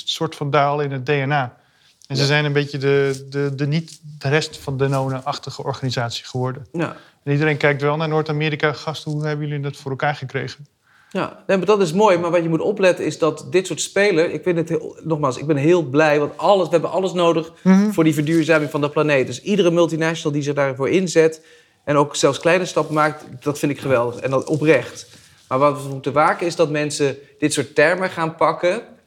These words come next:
Speaker 2: en dan toe-eigenen en hun eigen regels daarop gaan
Speaker 1: Maar,
Speaker 2: vast,
Speaker 1: maar
Speaker 2: eh,
Speaker 1: kunnen we dan niet doen hetzelfde wat A C M nu doet?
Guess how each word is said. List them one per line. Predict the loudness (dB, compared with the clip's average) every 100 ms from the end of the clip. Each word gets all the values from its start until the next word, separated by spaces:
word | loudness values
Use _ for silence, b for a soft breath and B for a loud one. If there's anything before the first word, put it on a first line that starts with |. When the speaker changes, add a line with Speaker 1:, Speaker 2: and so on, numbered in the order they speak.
| _ _ _ _
Speaker 2:
en | 0 2
dan | 4 2 2 -6 -14 -20 _ _
toe-eigenen | -4 2 4 4 2 -4 -4 -4 -8 -14
en | -4
hun | -4
eigen | 0 0 0 -2
regels | 2 2 0 -2
daarop | 0 -2 -2 -6
gaan | -6 -2
Speaker 1:
Maar, | -2 -4 -10
Speaker 2:
vast, | -2 0 0 -2
Speaker 1:
maar | 2
Speaker 2:
eh, | 4
Speaker 1:
kunnen | 4
we | 2
dan | 0
niet | 0
doen | -2
hetzelfde | -4 -4 -4 -4
wat | -4
A | -4 -4 -4
C | -4 -4
M | -4 -2
nu | -2
doet? | 0 -2 -4 -12